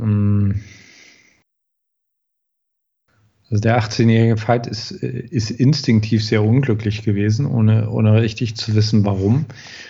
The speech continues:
Und ich würde ihm auf der einen Seite gern Mut zuflüstern.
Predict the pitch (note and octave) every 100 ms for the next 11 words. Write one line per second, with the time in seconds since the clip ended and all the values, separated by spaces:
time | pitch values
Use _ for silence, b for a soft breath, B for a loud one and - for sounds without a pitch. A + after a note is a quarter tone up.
0 | B B _ A2+ G#2+ G#2+ G#2 - G#2+ G#2+
1 | A#2 A2+ A2+ A2+ G#2 - G#2 G#2+ A2 A2+
2 | G#2+ G#2+ A2 A2 G#2+ G2+ G2+ G#2+ A2+ G#2+
3 | B2+ D#3+ - G#2+ G2+ - A2 G#2+ A#2+ A#2